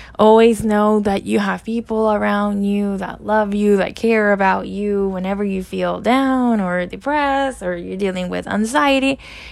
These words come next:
you have to know that you're worth it. Because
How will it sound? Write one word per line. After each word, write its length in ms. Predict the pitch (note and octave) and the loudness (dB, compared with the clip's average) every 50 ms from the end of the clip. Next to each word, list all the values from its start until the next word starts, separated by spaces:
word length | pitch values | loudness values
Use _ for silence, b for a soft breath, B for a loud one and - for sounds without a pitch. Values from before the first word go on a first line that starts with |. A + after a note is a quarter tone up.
| B B | B B
you 100 | D4 E4 | -2 0
have 240 | F4 E4 D#4 D4 - | 0 0 0 -2 -2
to 140 | A#3+ A#3+ | -2 -2
know 260 | G#3+ A3 G#3+ A3 A3 G#3 | 0 2 2 2 0 0
that 220 | - - - - | -2 -6 -8 -10
you're 180 | - D#2 - - | -14 -16 -14 -12
worth 340 | - - F2 - - - | -12 -12 -12 -14 -16 -18
it. 240 | - - - - - - - B B B B B B B B | -18 -18 -18 -20 -20 -20 -20 B B B B B B B B
Because 720 | - F#3+ F#3 F#3+ F3+ F#3 F3+ F3 F3 F3 F3 F3+ F#3 - | -6 -6 -4 -4 -4 -4 -2 0 0 -2 -2 -4 -8 -10